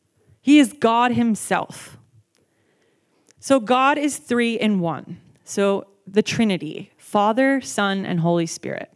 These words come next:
Some people will use an egg to help describe this mysterious concept that there's a shell and there's a yolk and there's a white.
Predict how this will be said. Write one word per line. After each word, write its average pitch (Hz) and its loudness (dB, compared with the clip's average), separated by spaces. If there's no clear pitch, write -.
Some 311 2
people 320 4
will 302 4
use 269 2
an 240 -2
egg 190 -2
to - -6
help 185 -2
describe 190 -2
this 185 -8
mysterious 185 -2
concept 175 -8
that 175 -2
there's 202 -2
a 214 -2
shell 277 2
and 233 -6
there's 196 -6
a 185 -6
yolk 196 0
and 190 -4
there's 175 -2
a 165 -2
white. 151 -8